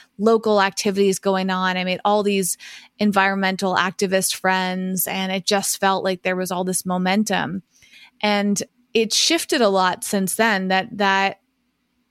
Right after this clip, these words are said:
culture doesn't seem to be there in the way that it once was, which is interesting.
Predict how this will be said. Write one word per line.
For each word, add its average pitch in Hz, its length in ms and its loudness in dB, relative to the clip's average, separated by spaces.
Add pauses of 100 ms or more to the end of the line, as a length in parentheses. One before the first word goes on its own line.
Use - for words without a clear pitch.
(140)
culture 214 800 0
doesn't 196 340 -2
seem 196 240 0
to 190 100 -2
be 185 200 0
there 180 200 0
in 180 80 -2
the 180 100 -2
way 185 240 0
that 180 200 -2
it 180 140 -2
once 180 380 -4
was, 175 420 -2
which 185 180 -6
is 175 120 -4
interesting. 170 720 -6